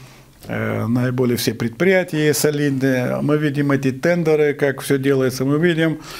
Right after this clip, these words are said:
э, строительные компании, от какой, э, партии. Это, это большие, большие деньги, и земельные участки, и так далее, и так далее, транспорт.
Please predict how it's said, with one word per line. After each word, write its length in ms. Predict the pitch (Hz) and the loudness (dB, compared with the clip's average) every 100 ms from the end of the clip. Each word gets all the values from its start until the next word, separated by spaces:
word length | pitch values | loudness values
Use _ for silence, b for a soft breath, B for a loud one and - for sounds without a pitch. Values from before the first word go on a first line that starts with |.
| B B - | B B -2
э, 140 | 127 | 0
строительные 640 | 123 147 151 143 147 143 139 | 2 2 0 2 2 4 4
компании, 800 | 151 143 135 170 170 156 143 131 | 2 0 2 2 4 2 2 2
от 220 | 135 139 | 0 0
какой, 420 | 151 147 147 139 | -2 2 2 4
э, 280 | 127 123 123 | 4 4 2
партии. 760 | 123 143 131 135 123 131 127 131 | 2 2 2 0 0 2 0 -2
Это, 140 | 127 | 0
это 300 | 123 131 127 | 0 2 0
большие, 560 | 127 135 - 143 139 135 | 2 0 2 2 2 0
большие 440 | 131 135 139 143 | 0 0 2 2
деньги, 560 | 135 143 131 127 127 127 B B B | 2 2 2 2 0 -2 B B B
и 80 | 120 | -2
земельные 560 | 117 135 139 135 135 139 | 2 2 4 4 4 2
участки, 640 | 143 143 175 180 175 - | 2 2 4 2 -2 -4
и 60 | 135 | -4
так 260 | 131 135 131 | -2 -2 0
далее, 280 | 156 147 | 0 0
и 40 | 135 | -2
так 200 | 135 131 | -2 2
далее, 260 | 151 147 | 2 2
транспорт. 800 | 135 - 160 147 - 151 135 - | 0 2 2 2 0 0 0 -6